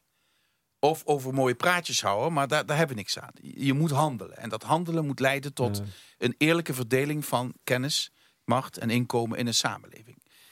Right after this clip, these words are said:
Speaker 1: En zo hou je een samenleving bij elkaar. Dat je, dat je erkent dat sommige mensen het beter hebben omdat ze nou eenmaal meer talent hebben. Eh, maar dat niemand, eh, eh, eh, achtergelaten wordt, dat niemand door het
Speaker 2: Ja.
Speaker 1: ijs zakt. Dat
Speaker 2: Nee.
Speaker 1: is toch de essentie van hoe we onze samenleving willen inrichten.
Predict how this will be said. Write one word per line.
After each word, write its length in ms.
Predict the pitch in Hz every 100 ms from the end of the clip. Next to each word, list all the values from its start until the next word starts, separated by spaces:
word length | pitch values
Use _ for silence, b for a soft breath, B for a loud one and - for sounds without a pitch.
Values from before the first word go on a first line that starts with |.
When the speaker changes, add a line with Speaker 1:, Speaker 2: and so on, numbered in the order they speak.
| b
Speaker 1:
En 120 | - 104
zo 220 | 156 170
hou 220 | 170 175
je 100 | 147
een 80 | 143
samenleving 640 | - 156 143 139 131 135
bij 100 | 123
elkaar. 560 | 123 - 113 101 - _ _ b b b b b
Dat 200 | 120 120
je, 140 | 127 -
dat 260 | 107 117
je 100 | -
erkent 380 | - 98 190 175
dat 120 | 113 -
sommige 280 | 151 117
mensen 260 | 113 107 -
het 80 | 95
beter 280 | 151 160 123
hebben 220 | 110 76
omdat 240 | 131 127
ze 100 | -
nou 120 | 107 120
eenmaal 160 | 110
meer 180 | 107 98
talent 400 | 104 131 202 -
hebben. 240 | 214 247 - b b b b b
Eh, 180 | - 135
maar 160 | 135 131
dat 180 | 123 143
niemand, 500 | 220 226 226 - -
eh, 440 | - 160 160 156
eh, 260 | - 151 147 -
eh, 80 | 147
achtergelaten 680 | - 135 - 107 110 120 -
wordt, 140 | 131 147
dat 120 | 117
niemand 260 | 156 151 131
door 100 | 123
het 100 | 143
Speaker 2:
Ja. 60 |
Speaker 1:
ijs 260 | 123 113 -
zakt. 320 | - - - B B B
Dat 100 | -
Speaker 2:
Nee. 80 | -
Speaker 1:
is 120 | -
toch 160 | 175 -
de 100 | -
essentie 500 | - - 190 - 160
van 120 | 165
hoe 120 | 170
we 60 | 156
onze 240 | 156 151
samenleving 640 | - 311 349 170 127 110 101
willen 180 | 98
inrichten. 500 | 98 101 95 - -